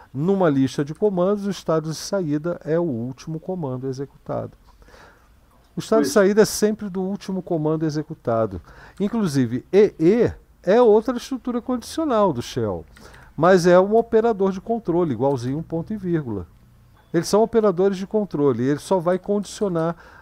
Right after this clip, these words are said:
Speaker 1: a execução do comando seguinte a ele,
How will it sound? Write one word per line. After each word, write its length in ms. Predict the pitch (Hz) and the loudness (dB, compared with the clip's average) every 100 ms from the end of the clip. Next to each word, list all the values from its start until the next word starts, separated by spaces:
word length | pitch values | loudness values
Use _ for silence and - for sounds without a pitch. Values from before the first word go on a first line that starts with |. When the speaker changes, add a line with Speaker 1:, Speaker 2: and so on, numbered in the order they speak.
| - | 2
Speaker 1:
a 140 | 156 | 6
execução 680 | 156 151 151 151 - 131 117 | 6 4 -2 -4 -2 0 0
do 120 | 107 | -4
comando 480 | 156 190 139 127 110 | -4 -2 0 -2 -4
seguinte 580 | - 113 101 120 113 - | -6 -8 -4 -4 -6 -6
a 80 | 95 | -2
ele, 420 | 151 214 123 | 2 2 0